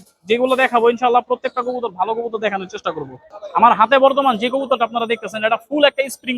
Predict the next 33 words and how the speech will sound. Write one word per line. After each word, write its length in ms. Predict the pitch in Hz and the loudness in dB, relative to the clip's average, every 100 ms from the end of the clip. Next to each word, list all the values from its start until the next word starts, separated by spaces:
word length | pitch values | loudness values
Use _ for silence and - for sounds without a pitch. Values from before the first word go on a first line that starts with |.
| 233 | -2
কবুতর, 280 | 220 196 320 - - - _ | 0 -2 -4 -8 -18 -18 _
ছেড়ে 180 | - 254 | 2 4
দিলে 160 | 285 294 285 | 4 4 4
চলে 140 | 294 269 | 4 6
যাবো, 120 | 226 | 4
নাহলে 160 | 220 240 | 2 0
আমি 80 | 240 | -2
আপনাদের 220 | 240 226 | -2 -2
দেখাইতাম 360 | 220 220 208 208 | 0 0 -2 -4
এই 80 | 214 | -2
কবুতরটা। 280 | 220 202 202 | -4 -4 -4
একেবারে 300 | 233 262 254 - | -2 -2 -2 -4
ফুল 140 | 269 262 | -6 -8
স্প্রিং, 280 | - 196 156 - _ _ _ _ - | -6 -6 -6 -12 _ _ _ _ -2
সবুজ 180 | 254 262 | 0 4
গলা 140 | 269 262 | 4 4
কবুতর, 280 | 262 226 220 226 | 4 2 0 0
দেখেন 200 | 180 139 - _ _ _ _ _ | -2 -6 -14 _ _ _ _ _
কষা 180 | 254 247 226 | 0 2 2
কবুতর 240 | 220 208 | 2 2
এক 120 | 202 - | 0 -2
কথায়, 220 | 165 135 - _ - | -6 -8 -12 _ -4
ঠিক 100 | 262 | -2
আছে? 140 | 269 185 - _ _ - | 0 0 -4 _ _ -2
অনেকে 220 | 240 269 247 214 | 2 2 2 2
মাদি 180 | 247 285 | 4 4
কবুতর 260 | 285 294 269 240 | 0 2 2 4
চান, 140 | 254 294 262 240 | 2 2 -8 -8
স্প্রিং 200 | 262 262 | -6 -4
কবুতর 240 | 254 262 254 247 | -4 -2 0 0
অনেক 100 | 240 | -2
সময় 140 | 247 | 0
আমার 120 | 240 | 2